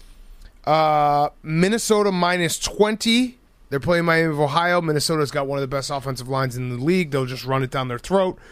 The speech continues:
Uh, B C minus thirty-seven and a half. We already talked about it. It might not actually be twenty-eight picks. It might be, like, twenty-six picks.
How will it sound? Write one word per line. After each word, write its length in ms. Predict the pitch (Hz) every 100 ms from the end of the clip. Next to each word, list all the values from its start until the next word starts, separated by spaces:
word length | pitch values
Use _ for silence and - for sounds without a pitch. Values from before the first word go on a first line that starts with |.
| - - - -
Uh, 600 | 139 151 151 147 143 143
B 260 | 135 185 185
C 180 | 196
minus 340 | 185 175 170 -
thirty-seven 600 | 180 170 151 175 156 165
and 140 | 156
a 40 | 151
half. 260 | 160 156
We 100 | 160
already 180 | 151 143
talked 280 | 165 165 156
about 180 | 165 160
it. 40 |
It 40 | 143
might 160 | 185
not 160 | 220 185
actually 300 | 185 - 151
be 180 | 135 135
twenty-eight 440 | - 131 123 117
picks. 240 | - - -
It 60 |
might 120 | 120 131
be, 80 |
like, 140 | 117 -
twenty-six 460 | - 113 - -
picks. 280 | - - -